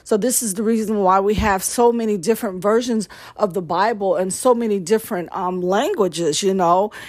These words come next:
You've got it in Greek, Latin, you, you've got it in so many different languages, you know,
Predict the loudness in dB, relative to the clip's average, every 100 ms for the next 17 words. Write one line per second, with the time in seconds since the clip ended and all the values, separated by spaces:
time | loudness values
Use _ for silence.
0 | -18 -6 0 2 2 2 -2 0 0 2
1 | 2 2 0 2 4 2 0 -2 -2 -4
2 | -4 -4 0 2 2 0 -2 -2 0 0
3 | 2 -2 0 0 0 -2 0 0 0 0
4 | -2 -6 -6 -2 0 2 2